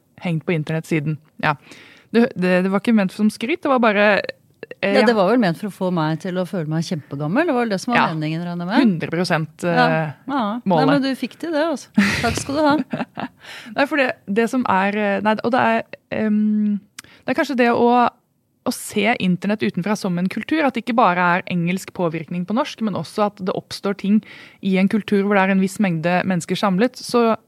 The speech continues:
Speaker 1: sånn som emojis, for eksempel, er en veldig sånn typisk ting man kan snakke om. Så det vi skal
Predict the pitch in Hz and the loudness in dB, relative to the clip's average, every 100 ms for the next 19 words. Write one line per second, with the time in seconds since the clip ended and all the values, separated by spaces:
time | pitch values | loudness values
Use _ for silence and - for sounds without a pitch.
0 | - 214 202 208 208 180 165 147 196 - | -6 -2 -2 2 2 2 0 0 -2 -2
1 | 190 185 196 185 190 175 170 170 170 156 | -4 -2 0 0 0 0 -2 -2 -4 -4
2 | 170 - - - 170 156 156 165 180 160 | -6 -8 -16 -8 -4 -2 -4 -4 -4 -2
3 | 147 160 - - - - - - - - | -2 -2 -8 -20 -20 -20 -20 -20 -20 -10
4 | - 226 220 226 _ _ _ - 185 196 | 2 4 4 2 _ _ _ -10 -2 -2
5 | 185 226 | 0 -2